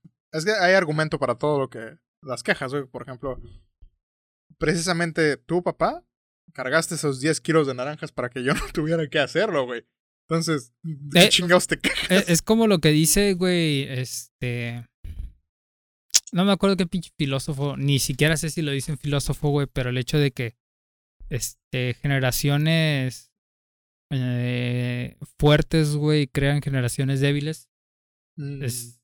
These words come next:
Speaker 2: es muy similar,
Speaker 1: Bastante cierto.
Speaker 2: Simón, que, pues, si, si un, tu abuelo, güey, estuvo bien jodido y creció medio jodido,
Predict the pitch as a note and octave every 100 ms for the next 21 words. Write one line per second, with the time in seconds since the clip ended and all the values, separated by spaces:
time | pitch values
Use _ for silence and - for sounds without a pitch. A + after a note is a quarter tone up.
0 | - - B2 - - C3 A#2+ B2+ A#2 A#2
1 | A2+ B2+ B2 A#2 A#2 - _ _ _ _
2 | C3 C3+ C#3 C#3+ B2 C3 B2+ - _ C#3
3 | - - D3+ - C#3+ C#3 C#3 C#3 - C#3
4 | C3+ C#3+ D3 D3+ D3+ D3+ D3+ D3+ D3 C3+
5 | _ _ _ _ _ _ _ _ _ -
6 | C3 C#3 D3+ E3+ E3+ D3 C#3 C3+ B2+ -
7 | C#3+ C#3+ C#3+ C#3+ C#3 D#3 D3+ D3+ C#3+ -
8 | _ _ _ _ _ C3 A#2+ B2+ A#2+ C#3
9 | C#3+ C#3+ C#3 - C#3+ D3+ D3+